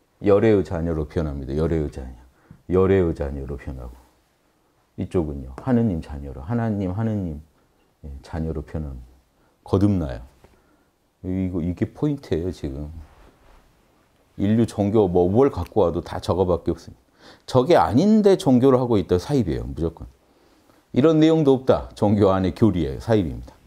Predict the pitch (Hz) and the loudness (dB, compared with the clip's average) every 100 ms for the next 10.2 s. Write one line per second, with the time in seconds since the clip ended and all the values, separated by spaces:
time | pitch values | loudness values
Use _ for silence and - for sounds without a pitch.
0 | _ _ _ - 131 170 156 143 160 143 | _ _ _ 0 2 4 2 4 2 4
1 | 139 135 127 123 107 104 98 92 92 78 | 4 4 4 4 4 4 2 2 -2 -2
2 | 78 82 80 107 87 69 - _ _ _ | 0 0 0 -2 -4 -8 -16 _ _ _
3 | _ _ _ 87 117 175 - 160 120 135 | _ _ _ -2 2 2 2 4 6 4
4 | 127 135 123 127 139 139 131 113 98 92 | 4 2 4 2 4 4 4 6 4 2
5 | - 101 87 85 76 78 - 90 - 95 | 0 0 0 0 -2 -2 -4 -8 -4 -4
6 | 101 92 78 - _ _ _ _ _ - | -4 -12 -14 -20 _ _ _ _ _ 0
7 | 139 110 62 - 165 160 170 180 180 165 | 2 2 0 0 2 4 2 2 2 4
8 | 139 110 104 104 135 85 92 117 127 107 | 6 6 6 6 4 4 4 4 4 4
9 | 104 101 120 123 113 101 90 - - 69 | 0 4 6 6 4 2 0 -4 -6 -6
10 | 58 | -6